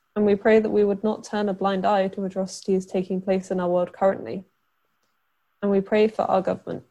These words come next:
that they would use their role in this world to bring about peace. We pray for our country and our city. We pray that the racial divisions in our country,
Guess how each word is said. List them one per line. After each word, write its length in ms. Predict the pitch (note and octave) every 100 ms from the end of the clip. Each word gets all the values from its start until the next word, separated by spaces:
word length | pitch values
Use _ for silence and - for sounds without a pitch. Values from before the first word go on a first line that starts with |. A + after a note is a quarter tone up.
| _ _ G3+
that 200 | G3 F#3+
they 120 | F#3+
would 220 | F#3 F#3
use 300 | F#3+ F#3+ F#3
their 160 | F#3 F3
role 320 | F3 F#3+ -
in 180 | F#3+ F#3
this 180 | F#3
world 360 | F#3+ F#3+ - - _ _
to 100 | F#3+
bring 200 | F#3+ F3+
about 260 | - E3 -
peace. 400 | G#3+ G3 - - _ _ _ _ _ _ _ _ _ _ _ _ _ _ _ _ _ _ _ _ _ _ _ _ _ _ -
We 120 | A3
pray 400 | A3 A#3+ A#3+ A3+
for 280 | - - G3+
our 80 | G3
country 640 | - G#3 - G3+ F#3+ F#3+ - _ _ _ -
and 100 | G3
our 140 | F3+
city. 460 | - F3+ - - G3+ _ _ _ _ _ _ _ _ _ _ _ _
We 100 | G#3+
pray 340 | G#3+ A#3 A3+ A#3+
that 220 | A3 G#3
the 80 | G3
racial 360 | G3+ G3+ G3+
divisions 600 | F#3 F#3 F#3+ F#3 F#3 -
in 140 | G3+ F#3+
our 220 | G3+ G#3
country, 560 | G#3 F#3+ - F3+ G3